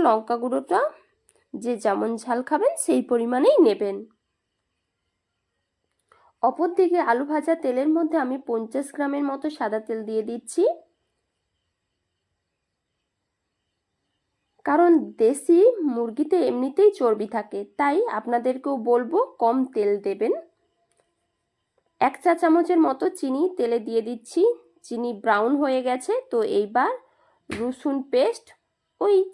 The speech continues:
চার চামচের মতো দিয়ে দিচ্ছি। চিকেন রান্না করলে রসুন পেস্টটা একটু বেশিই দেবেন, তাহলে দেখবেন টেস্টটা আরও একটু বেশি হয়।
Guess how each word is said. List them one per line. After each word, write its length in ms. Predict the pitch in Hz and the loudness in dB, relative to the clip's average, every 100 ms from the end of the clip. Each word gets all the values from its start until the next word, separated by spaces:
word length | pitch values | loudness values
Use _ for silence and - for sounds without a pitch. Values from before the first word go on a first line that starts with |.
| - | -2
চার 180 | 262 247 277 | 2 2 0
চামচের 420 | 294 302 330 349 | -2 0 0 0
মতো 240 | 302 285 427 339 | 0 0 -2 0
দিয়ে 160 | 240 | 0
দিচ্ছি। 380 | 214 196 - 208 208 - _ _ _ _ - | 0 -4 -10 -10 -10 -12 _ _ _ _ -10
চিকেন 300 | 240 254 240 | -6 -4 0
রান্না 300 | 233 240 254 330 349 | 0 0 -2 -2 2
করলে 300 | 370 285 320 698 - _ | 2 4 2 0 -4 _
রসুন 340 | 220 220 240 226 | -4 -4 -4 -6
পেস্টটা 340 | 233 254 - 320 | -4 -4 -2 -4
একটু 200 | 320 370 294 | -2 -2 0
বেশিই 360 | 214 - 294 220 | -2 0 -2 2
দেবেন, 300 | 214 214 269 719 - _ _ _ _ _ _ _ _ _ _ _ _ _ _ _ _ _ _ - | 0 2 0 -2 -8 _ _ _ _ _ _ _ _ _ _ _ _ _ _ _ _ _ _ -4
তাহলে 240 | 214 214 | -2 0
দেখবেন 400 | 214 220 240 440 698 508 _ _ _ _ _ _ _ _ | 0 -2 -2 -4 -4 -10 _ _ _ _ _ _ _ _
টেস্টটা 380 | 269 269 - 330 - 254 | -6 -6 -4 -4 0 2
আরও 140 | 269 320 277 | 4 2 -2
একটু 180 | - 240 202 | -6 -2 0
বেশি 260 | 202 - 214 | 0 -4 -4
হয়। 200 | 190 196 | -4 -6